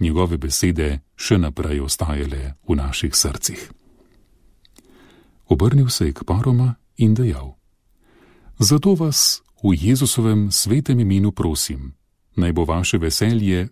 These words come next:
vedno zakoreninjeno v njem, ki vas je danes združil pred tem oltarjem in ki si želi biti povabljeni sodelavec v vaši zakonski zvezi.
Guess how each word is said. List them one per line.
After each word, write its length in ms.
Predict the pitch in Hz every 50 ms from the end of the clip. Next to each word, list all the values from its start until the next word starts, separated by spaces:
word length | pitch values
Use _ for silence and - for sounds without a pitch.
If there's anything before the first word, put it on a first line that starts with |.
| -
vedno 600 | - 90 76 101 139 160 139 117 110 107 107 101
zakoreninjeno 960 | 98 87 87 90 85 - - 90 90 82 76 92 101 101 98 90 87 85 82
v 60 | 82
njem, 400 | 78 73 80 92 92 76 67 65 - _ - - - _ _ _ _
ki 120 | - - 85
vas 280 | 73 69 69 - -
je 80 | 76 71
danes 640 | 71 76 78 85 87 87 85 82 - - - - _ -
združil 640 | - 73 71 80 92 101 101 87 90 92 85 82
pred 280 | 78 - - 87 - -
tem 180 | - 90 85 82
oltarjem 580 | 78 71 - 85 82 80 80 71 67 69 69 - _ - - - - - _ _ _ _ _ _ _ _ _ _ _ _ -
in 220 | 107 98 95 98
ki 120 | 92 - 95
si 280 | - - - 92 92
želi 320 | 85 82 95 95 95 151 180
biti 380 | 151 165 156 - 135 120 113
povabljeni 720 | 104 - - 80 73 85 98 131 147 131 123 117 107 107 104
sodelavec 800 | - - 71 73 87 104 104 98 85 92 90 82 - - - -
v 80 | 76 69
vaši 420 | 71 76 85 85 - - - 80 73
zakonski 580 | - - 80 - 76 67 67 67 - - -
zvezi. 480 | 71 69 69 67 62 58 - 73 69